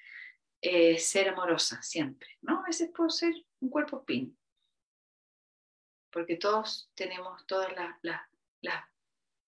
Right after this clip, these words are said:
emociones dando vuelta, ¿ya? Ser más maleducado. Nosotros tenemos con unas amigas el Club de las Maleducadas,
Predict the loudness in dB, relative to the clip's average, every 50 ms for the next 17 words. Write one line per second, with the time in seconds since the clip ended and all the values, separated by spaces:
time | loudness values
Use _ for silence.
0 | _ _ _ _ -4 -2 0 0 -2 -2 0 0 2 2 2 0 -2 -4 -6 -6
1 | -6 -8 -8 -8 -8 -10 -12 -16 _ -20 -20 -20 _ _ -16 -12 -10 -8 -8 -10
2 | -10 -14 _ _ _ _ _ _ _ _ _ _ _ _ _ _ _ _ _ _
3 | _ _ _ _ _ _ _ -8 -8 -8 -6 -8 -12 -14 -14 -8 -4 0 2 4
4 | 6 6 6 6 6 6 4 4 2 2 2 4 6 6 6 4 2 0 0 -2
5 | -2 0 2 4 6 6 6 4 4 2 2 2 2 4 4 4 4 4 2 0
6 | 0 2 2 0 0 -2 -4 -4 2 2 4 4 4 4 4 2 2 2 0 0
7 | 0 0 0 2 2 0 -2